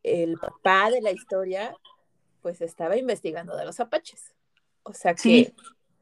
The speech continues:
Speaker 1: dime tú, dime tú, eh.
Speaker 2: Sí, suena,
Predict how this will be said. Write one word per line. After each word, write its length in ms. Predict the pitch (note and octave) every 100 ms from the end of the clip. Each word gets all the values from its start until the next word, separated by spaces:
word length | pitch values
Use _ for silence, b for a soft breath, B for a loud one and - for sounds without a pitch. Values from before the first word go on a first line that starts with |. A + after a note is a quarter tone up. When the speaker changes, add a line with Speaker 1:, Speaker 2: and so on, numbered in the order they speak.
| _ _
Speaker 1:
dime 380 | G3+ B3 A#3+ B3
tú, 280 | B3 C4 C4+ _ _ _ -
dime 340 | G3 A3 A#3
tú, 360 | A3+ G#3 G#3 G3+
eh. 220 | E3 F#3 - _ _ _ _ _ _ _ _ _ _ _ C4+
Speaker 2:
Sí, 500 | - - G#3+ B3 C4+
suena, 460 | C4+ B3+ B3+ B3+